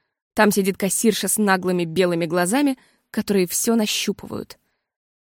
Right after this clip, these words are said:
На кассирше шелковое платье, фальшивый жемчуг на шее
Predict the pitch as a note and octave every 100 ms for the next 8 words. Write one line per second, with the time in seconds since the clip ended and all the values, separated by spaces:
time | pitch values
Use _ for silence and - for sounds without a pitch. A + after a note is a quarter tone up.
0 | _ _ C#4+ C#4+ D#4+ - F4 D4+ C4 A3+
1 | G#3+ G3 F#3+ G3 B3+ B3 A#3 A3+ G3 -
2 | G3 F3 G3 C4+ C4 C4 B3 - A#3+ A#3